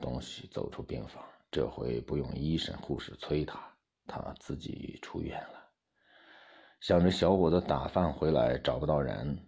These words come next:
以后也还不了钱，王老头儿嘿嘿地笑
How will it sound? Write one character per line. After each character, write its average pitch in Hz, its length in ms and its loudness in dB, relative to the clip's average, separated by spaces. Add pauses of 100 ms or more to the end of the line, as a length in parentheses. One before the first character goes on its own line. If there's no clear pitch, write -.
以 85 180 0
后 95 220 4
也 67 100 4
还 78 240 -4
不 92 60 0
了 - 200 2
钱， - 460 -10 (220)
王 62 180 0
老 - 120 -2
头 - 180 -10
儿 - 160 -8 (100)
嘿 73 160 -2
嘿 80 220 2
地 67 80 -2
笑 69 220 2